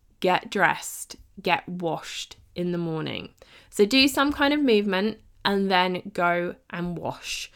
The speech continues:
and get yourself dressed. And I do this every single day. Like, I do a workout in the morning and then I get, go upstairs and I go and have a shower and I get myself ready for the day.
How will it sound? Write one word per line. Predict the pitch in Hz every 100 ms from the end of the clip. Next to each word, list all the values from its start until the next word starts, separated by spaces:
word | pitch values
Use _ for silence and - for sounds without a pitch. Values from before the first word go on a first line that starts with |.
| - - _
and | 175 180
get | 180
yourself | - 180 170 -
dressed. | 131 135 - -
And | 185
I | 196 208
do | 208 226
this | 208 180 -
every | 185 180 190
single | 202 196
day. | 196 196 208
Like, | 190 180
I | - 190
do | 208 202
a | 214
workout | 208 185 185 - 208 -
in | 190
the | 190
morning | 185 180 190 202 208 -
and | 180
then | 180
I | 196 214
get, | 214 208 - _ _ -
go | 190 185
upstairs | 208 - - 175 175 175
and | - 175
I |
go | 175 170 165 -
and | 175
have | - 175 -
a | -
shower | - 175 170 165 - - - _
and | 180
I | 180
get | 185 180 180
myself | 185 196 180
ready | - 165 170
for | -
the | 165
day. | 156 147 - -